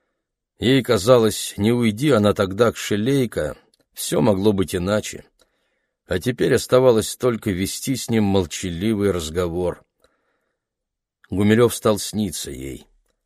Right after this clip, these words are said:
Три ночи подряд он приходил к ней во сне и просил, чтобы Анна сделала что-нибудь для его памяти.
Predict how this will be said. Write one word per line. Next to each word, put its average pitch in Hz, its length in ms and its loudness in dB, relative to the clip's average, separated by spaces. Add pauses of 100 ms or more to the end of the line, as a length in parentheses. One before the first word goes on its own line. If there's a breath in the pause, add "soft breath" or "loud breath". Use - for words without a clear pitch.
(360)
Три 107 220 0
ночи 117 340 2
подряд 107 500 2
он 90 160 -2
приходил 95 480 -2
к - 100 -8
ней 92 180 -2
во 87 140 -2
сне 104 420 -2 (560)
и 92 80 -4
просил, 101 480 -2
чтобы 98 400 -2
Анна 107 380 2
сделала 101 600 0
что-нибудь 101 540 -4
для 92 180 -2
его 101 240 0
памяти. - 640 -6